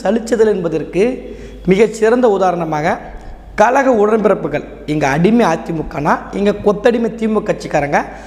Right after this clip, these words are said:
அதிகமாக இருப்பாங்க. ரெண்டு பேருக்கும் போட்டி. "நீ அடிமையா இருக்கியா, இல்ல நான் கொத்தடிமையா இருக்கியா?" என்பதுல மிகப்பெரிய போட்டி. ஆனா ஒரு வெளிப்படையா ஒரு தகவல் சொல்லணும்னு வச்சுக்கோங்களேன், உண்மையில திமுக கட்சிக்காரங்க இதுல கூட வெற்றி பெற்றுருவாங்கங்க.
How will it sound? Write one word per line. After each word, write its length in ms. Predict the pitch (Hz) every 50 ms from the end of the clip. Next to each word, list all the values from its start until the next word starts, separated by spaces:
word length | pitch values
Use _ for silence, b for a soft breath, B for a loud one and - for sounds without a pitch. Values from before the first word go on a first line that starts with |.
| B B B B
அதிகமாக 480 | - 170 196 220 262 254 247 247 214 214
இருப்பாங்க. 340 | - - 170 160 151 131 - - - -
ரெண்டு 480 | - - - 190 214 226 226 220 220 -
பேருக்கும் 380 | 196 196 190 - 220 226 202 170
போட்டி. 400 | - 185 185 175 - - 170 - - - - - - - B B B B B B B B B B -
"நீ 300 | 170 180 214 247 277 262
அடிமையா 400 | 208 196 214 233 226 233 226 208 185
இருக்கியா, 340 | 165 156 - - 156 147 147 147 156 - - - - -
இல்ல 200 | 170 196 214 196
நான் 380 | 156 135 135 135 151 190 - - -
கொத்தடிமையா 440 | 180 175 - 202 180 185 175 165 151
இருக்கியா?" 260 | - - - 143 139
என்பதுல 480 | - 135 139 139 135 135 131 135 143 180 269 320 - B B B B B B B -
மிகப்பெரிய 600 | 160 175 202 202 262 285 285 269 220 240 262 -
போட்டி. 340 | 170 196 202 202 - - - - - -
ஆனா 240 | - - 262 285 277
ஒரு 220 | 262 240 220 214 233
வெளிப்படையா 340 | 269 262 269 - 240 269
ஒரு 120 | 269 254 262
தகவல் 280 | 262 202 208 220 233
சொல்லணும்னு 280 | 226 - 214 208 196 165
வச்சுக்கோங்களேன், 540 | 143 156 156 165 165 160 156 175 202 196 156 117 B B B B B B B B - -
உண்மையில 400 | 226 254 269 285 294 277 285 -
திமுக 260 | 277 302 285 285 294
கட்சிக்காரங்க 460 | 262 240 - 208 202 226 214 202 202 - - - 147
இதுல 280 | 160 185 190 240 247 240
கூட 220 | 247 214 240 254
வெற்றி 260 | 233 196 175 - - 196
பெற்றுருவாங்கங்க. 680 | 170 185 175 - 165 170 165 156 156 151 151 196